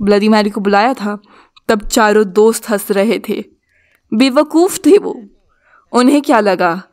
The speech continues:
कि अगर वो ब्लडी मैरी का मजाक बनाएंगे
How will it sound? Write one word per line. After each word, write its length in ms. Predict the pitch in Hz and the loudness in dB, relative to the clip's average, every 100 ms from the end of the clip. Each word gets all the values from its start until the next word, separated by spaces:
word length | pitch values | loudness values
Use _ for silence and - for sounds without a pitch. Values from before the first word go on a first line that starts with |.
| _ _ _ - | _ _ _ -4
कि 120 | 240 | -2
अगर 520 | - 226 202 196 196 | 0 0 2 0 0
वो 200 | 214 220 | 0 -2
ब्लडी 340 | 196 202 202 | 0 0 2
मैरी 360 | 233 214 202 208 | 2 2 0 0
का 140 | 233 | -2
मजाक 460 | 208 196 202 214 214 | 0 0 0 -2 -2
बनाएंगे 720 | 190 185 185 214 208 170 175 | -4 -2 0 0 0 -2 -4